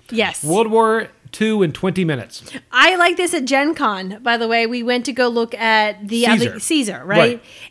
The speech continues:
Speaker 1: And so they didn't have Caesar available at Gen Con because of shipping, la-di-da-di-da. And so instead they were talking to us about Blitzkrieg. And I still, my favorite thing is when they were telling you about the other side of this game where you do the Godzilla.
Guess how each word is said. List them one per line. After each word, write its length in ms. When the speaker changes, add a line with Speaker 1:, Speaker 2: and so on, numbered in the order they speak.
Speaker 1:
And 400
so 520
they 180
didn't 220
have 180
Caesar 260
available 360
at 80
Gen 180
Con 240
because 240
of 100
shipping, 300
la-di-da-di-da. 640
And 180
so 80
instead 380
they 80
were 60
talking 300
to 100
us 120
about 380
Blitzkrieg. 600
And 920
I 160
still, 340
my 220
favorite 540
thing 260
is 180
when 120
they 60
were 60
telling 460
you 80
about 240
the 140
other 200
side 320
of 80
this 180
game 300
where 80
you 160
do 160
the 100
Godzilla. 760